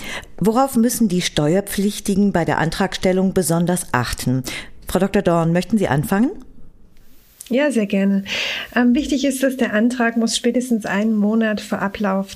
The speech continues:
Speaker 2: des Wirtschaftsjahres eingereicht werden, für welchen die Option dann in Anspruch genommen werden soll. Also wenn wir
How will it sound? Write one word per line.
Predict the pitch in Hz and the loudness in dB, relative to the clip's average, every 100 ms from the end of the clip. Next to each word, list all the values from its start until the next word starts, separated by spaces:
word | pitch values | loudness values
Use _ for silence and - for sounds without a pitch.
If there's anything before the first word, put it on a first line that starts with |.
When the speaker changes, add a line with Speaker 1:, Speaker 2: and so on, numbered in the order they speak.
| - | -4
Speaker 2:
des | 190 190 - - - - | -2 -2 -6 -12 -12 -6
Wirtschaftsjahres | - 247 247 254 226 226 - | -2 -2 -2 -2 0 0 -2
eingereicht | 208 233 233 208 214 - | 0 0 0 0 -2 -4
werden, | 190 190 190 | -2 -2 -2
für | 196 | -2
welchen | 190 185 - | -2 -2 -2
die | 202 | -2
Option | 190 - - 190 | -4 -6 -4 -2
dann | 185 175 | 0 -2
in | 170 | -2
Anspruch | 226 262 262 262 | -2 -2 -2 -2
genommen | 254 220 208 196 | -2 0 0 0
werden | 185 190 196 - - - - - | 0 0 -2 -4 -10 -8 -10 -12
soll. | - 208 208 202 | -4 -2 -2 -2
Also | - 202 196 190 | -2 -2 -2 0
wenn | 202 190 | 0 0
wir | 185 185 - - | -2 -2 -4 -6